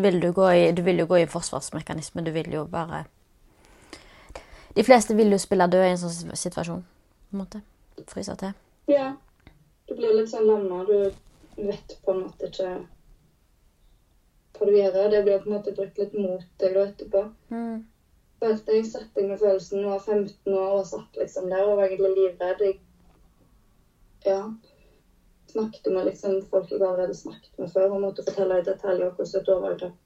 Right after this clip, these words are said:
Speaker 2: hvordan overgrep hadde vært, liksom.
Speaker 1: Mm.
Speaker 2: Det var det jo ingen som visste. Ehm, jeg fant ut mange år etterpå at han har jo suttet og hørt på avhøret mitt mens jeg har vært der. Og det fikk jeg jo ikke beskjed om.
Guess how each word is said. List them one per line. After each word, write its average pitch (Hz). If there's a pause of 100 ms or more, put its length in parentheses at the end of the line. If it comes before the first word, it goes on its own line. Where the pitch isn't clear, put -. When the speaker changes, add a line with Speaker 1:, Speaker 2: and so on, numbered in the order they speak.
(260)
Speaker 2:
hvordan 196
overgrep 185
hadde 180
vært, 180
liksom. 214 (160)
Speaker 1:
Mm. 220
Speaker 2:
Det 214
var 208
det 196
jo 196
ingen 185
som 190
visste. - (1300)
Ehm, 202 (1120)
jeg 208
fant 208
ut 202
mange 202
år 190
etterpå -
at 208
han 190
har 190
jo 190
suttet 214
og 208
hørt -
på 196
avhøret 190
mitt 214
mens 220
jeg 190
har 196
vært 185
der. 190 (1600)
Og 208
det 190
fikk 202
jeg 190
jo 185
ikke 180
beskjed 180
om. 214